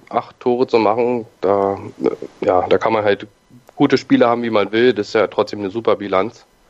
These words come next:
Mhm. Und zeigt halt, ein, dass man einen guten Tag hatte. Ansonsten, ähm, ja, sind wir halt natürlich massiv aufgerückt und das auch nach dem null drei weiterhin haben wir halt versucht. Also ich fand, wir haben nach vorne auch gar nicht so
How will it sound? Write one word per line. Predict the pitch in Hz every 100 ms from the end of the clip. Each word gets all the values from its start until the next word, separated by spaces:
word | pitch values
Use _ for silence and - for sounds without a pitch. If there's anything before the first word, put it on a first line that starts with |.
| _
Mhm. | - 113 120 -
Und | - 104 101 95 -
zeigt | - 101 -
halt, | 98 98
ein, | 98 87 98
dass | 92 92
man | 95 98
einen | 98
guten | 101 98
Tag | 104 101 104
hatte. | 104 120 131 - _ - - - - - - - _ -
Ansonsten, | 104 104 107 110 123 123 123 -
ähm, | 50 117 113 117 107 80 -
ja, | 113 113
sind | 113 117
wir | 117
halt | 110 113 113 - - -
natürlich | 113 120 117 101
massiv | 113 107 - 143 -
aufgerückt | 120 143 - 110 110 - - - -
und | - 113 104 - -
das | 113 113
auch | 107
nach | 110 104
dem | 107 95 -
null | - 113 117 135
drei | 127 98 101 127 127 - -
weiterhin | 107 104 117 113 120 120
haben | 104 104
wir | 98
halt | 98 98 _
versucht. | 123 107 143 -
Also | 113
ich | 113
fand, | 123 120
wir | 113
haben | 120
nach | 110
vorne | - 113 135 127
auch | 98 -
gar | 107
nicht | 113 101
so | 117 135